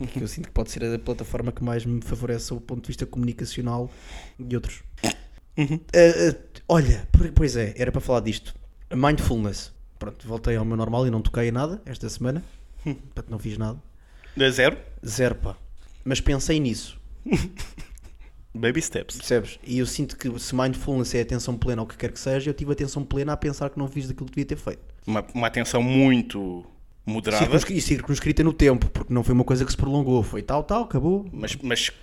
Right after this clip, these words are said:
Speaker 2: quando
Speaker 1: Mas
Speaker 2: foi,
Speaker 1: quando
Speaker 2: foi.
Speaker 1: lá estive, tive balls deep.
Speaker 2: Ora bem.
Speaker 1: Mas pronto,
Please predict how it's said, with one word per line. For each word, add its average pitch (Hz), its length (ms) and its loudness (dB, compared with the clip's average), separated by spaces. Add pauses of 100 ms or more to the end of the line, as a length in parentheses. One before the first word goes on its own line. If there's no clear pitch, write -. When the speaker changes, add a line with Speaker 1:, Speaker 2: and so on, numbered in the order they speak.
(120)
Speaker 2:
quando 139 220 6
Speaker 1:
Mas 131 80 -2
Speaker 2:
foi, 156 140 10
Speaker 1:
quando 180 140 10
Speaker 2:
foi. 180 100 12
Speaker 1:
lá 156 60 12
estive, 196 380 4
tive 214 200 2
balls 185 380 6
deep. 135 320 0 (580)
Speaker 2:
Ora 98 140 -8
bem. 92 140 -10 (500)
Speaker 1:
Mas - 140 -4
pronto, 247 340 2